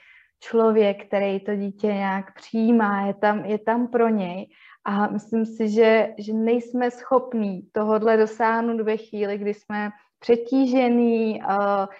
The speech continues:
je toho na nás moc, jsme nějak jako osamělí, eh,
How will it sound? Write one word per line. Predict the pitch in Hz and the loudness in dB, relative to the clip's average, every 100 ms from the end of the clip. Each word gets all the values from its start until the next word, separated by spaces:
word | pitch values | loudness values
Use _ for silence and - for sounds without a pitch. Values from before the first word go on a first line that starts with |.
| _ _ | _ _
je | 214 | -2
toho | 214 233 226 240 | 2 2 2 0
na | 240 226 | 0 0
nás | 226 220 214 - | 0 -2 -4 -6
moc, | 208 202 190 190 _ | -4 -4 -6 -8 _
jsme | _ 220 214 | _ -4 0
nějak | 208 196 196 | 2 2 0
jako | 220 220 190 | -4 0 0
osamělí, | 226 - 262 262 240 226 214 208 190 | 0 2 2 4 2 0 0 -2 -4
eh, | 147 | -6